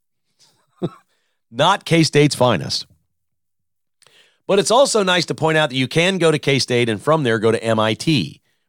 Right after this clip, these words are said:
which Sam Brinton did. I don't know if Sam Brinton got into M I T because Sam Brinton is non-binary. They, them. I don't know if that's how that happened. Sam Brinton is back in the news.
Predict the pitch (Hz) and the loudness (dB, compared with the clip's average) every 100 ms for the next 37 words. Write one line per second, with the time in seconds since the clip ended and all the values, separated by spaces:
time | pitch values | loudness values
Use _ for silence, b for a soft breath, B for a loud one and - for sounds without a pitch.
0 | - 131 - 123 113 95 101 82 78 92 | -4 -2 -2 -2 -2 -4 -8 -10 -6 -2
1 | 139 139 135 113 123 113 110 87 95 104 | -2 -2 -4 -6 -6 -6 -8 -8 -6 -6
2 | 104 98 101 101 95 - 104 104 104 90 | -4 -8 -6 -4 -4 -6 -6 -6 -6 -6
3 | 101 95 92 - 90 82 92 87 95 123 | -4 -4 -6 -10 -12 -8 -8 -6 -4 -2
4 | 90 80 113 175 _ _ _ _ _ _ | -4 -4 -4 -6 _ _ _ _ _ _
5 | _ _ _ 98 101 98 101 104 117 185 | _ _ _ -2 -2 0 -2 -2 -4 -8
6 | _ _ _ _ _ _ - 101 110 113 | _ _ _ _ _ _ -6 -2 0 0
7 | 127 131 135 71 76 - 87 - 87 80 | 0 2 2 0 -4 -4 -4 0 -2 0
8 | 85 76 82 92 135 180 _ _ _ _ | -2 -2 -2 -2 -4 -6 _ _ _ _
9 | _ _ _ _ _ _ _ _ _ _ | _ _ _ _ _ _ _ _ _ _
10 | - 127 120 143 131 104 139 139 127 120 | -4 -2 0 0 -2 0 0 0 -2 0
11 | 143 120 151 190 - | 2 2 2 -2 -6